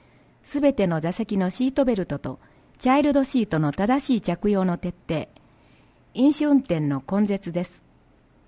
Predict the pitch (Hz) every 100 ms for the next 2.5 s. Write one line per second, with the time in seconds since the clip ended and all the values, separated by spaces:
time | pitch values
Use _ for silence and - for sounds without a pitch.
0 | _ _ _ _ _ _ _ _ - 240
1 | 294 311 294 285 277 262 - 226 247 233
2 | 185 151 139 135 127